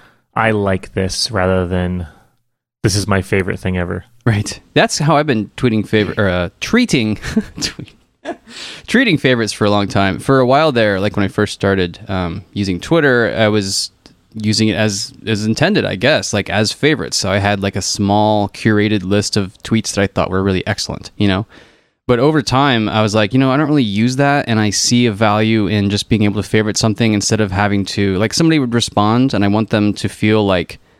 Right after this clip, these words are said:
Speaker 2: they've been heard, you know? But I don't have anything to say. I'd be like, "Yep." <laughs> You know,
Speaker 1: Right.
Speaker 2: like,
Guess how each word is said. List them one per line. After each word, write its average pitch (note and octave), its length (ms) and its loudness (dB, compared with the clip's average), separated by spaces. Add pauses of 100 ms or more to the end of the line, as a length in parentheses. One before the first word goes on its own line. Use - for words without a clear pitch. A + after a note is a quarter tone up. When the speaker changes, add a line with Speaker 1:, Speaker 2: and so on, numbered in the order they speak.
(200)
Speaker 2:
they've G#2 120 2
been F#2+ 140 0
heard, A#2+ 440 0 (480)
you B2 80 4
know? C#3+ 340 2
But B2 160 2
I A#2+ 80 2
don't C3 420 0 (360)
have C3+ 260 0
anything C#3 280 2
to A2 80 -2
say. C#3 640 0
I'd A2+ 140 2
be B2 80 4
like, B2 180 0
"Yep." A#2 680 -2 (180)
<laughs> - 80 -20 (540)
You A3+ 220 4
know, G3+ 80 4
Speaker 1:
Right. A2+ 100 2
Speaker 2:
like, E3+ 220 0